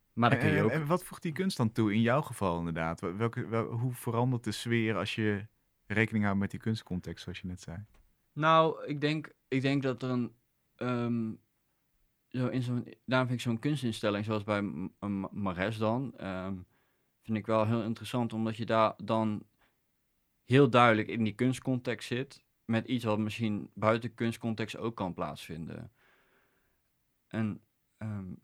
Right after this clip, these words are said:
Speaker 1: dan zit, dan, dan, ehm, dan maakt iets alledaags, wat we alle dagen doen en waar we ook een beetje van gedistanceerd zijn,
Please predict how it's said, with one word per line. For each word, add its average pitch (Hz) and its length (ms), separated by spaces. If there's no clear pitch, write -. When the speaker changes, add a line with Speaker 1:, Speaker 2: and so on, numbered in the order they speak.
Speaker 1:
dan 113 260
zit, 110 240
dan, 110 360
dan, 107 440
ehm, 95 720
dan 104 180
maakt 104 240
iets 107 180
alledaags, 113 920
wat 101 200
we 95 100
alle 104 320
dagen 95 420
doen 110 400
en 101 140
waar 90 240
we 85 80
ook 104 200
een 98 80
beetje 87 260
van 90 340
gedistanceerd 101 840
zijn, 127 440